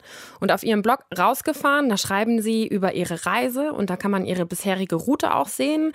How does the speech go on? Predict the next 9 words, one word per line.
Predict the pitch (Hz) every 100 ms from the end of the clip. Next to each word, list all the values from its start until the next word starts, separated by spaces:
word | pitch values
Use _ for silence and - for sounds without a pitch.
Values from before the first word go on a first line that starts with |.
| - -
Die | 196
sind | 196 190
erst | 170 175
durch | 185 170
Europa | 180 196 262 269
gefahren, | 240 233 247 214 220 220 226 190
dann | 180 180 180 -
Türkei, | - 180 - 214 196
Jordanien, | 196 185 175 180 196 202 202 202